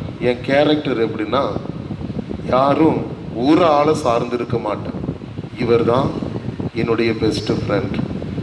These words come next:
நம்ம குழந்தை அப்பா தான் எனக்கு ரொம்ப பிடிச்சவங்க. நம்ம ஆலய கமிட்டி தலைவர் தான் என்னுடைய பெஸ்ட் ஃப்ரெண்ட். அஹ்,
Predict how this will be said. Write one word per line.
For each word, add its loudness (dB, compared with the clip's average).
நம்ம 4
குழந்தை 4
அப்பா 2
தான் 0
எனக்கு -2
ரொம்ப 0
பிடிச்சவங்க. -2
நம்ம 2
ஆலய 2
கமிட்டி -2
தலைவர் 0
தான் 0
என்னுடைய 2
பெஸ்ட் 0
ஃப்ரெண்ட். 0
அஹ், 0